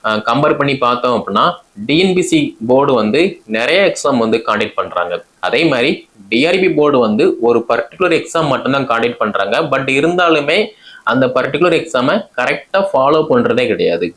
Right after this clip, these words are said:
சேம் டைம் நீங்களே திங்க் பண்ணி பாருங்க, ரெண்டாயிரத்தி இருபத்தி நாலுல நடைபெற்ற செகண்டரி கிரேடு டீச்சர் எக்ஸாமுக்கு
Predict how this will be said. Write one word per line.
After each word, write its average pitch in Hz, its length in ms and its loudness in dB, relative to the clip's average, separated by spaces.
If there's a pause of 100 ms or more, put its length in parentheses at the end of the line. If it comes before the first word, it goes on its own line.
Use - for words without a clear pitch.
(260)
சேம் 156 300 0
டைம் 151 280 0
நீங்களே 139 300 2
திங்க் 139 240 0
பண்ணி 131 140 0
பாருங்க, 113 300 -2 (520)
ரெண்டாயிரத்தி 143 460 0
இருபத்தி 147 240 2
நாலுல 117 320 2 (240)
நடைபெற்ற 113 600 -2 (340)
செகண்டரி 156 560 -2
கிரேடு 127 280 -2
டீச்சர் 117 320 -4
எக்ஸாமுக்கு 104 480 -4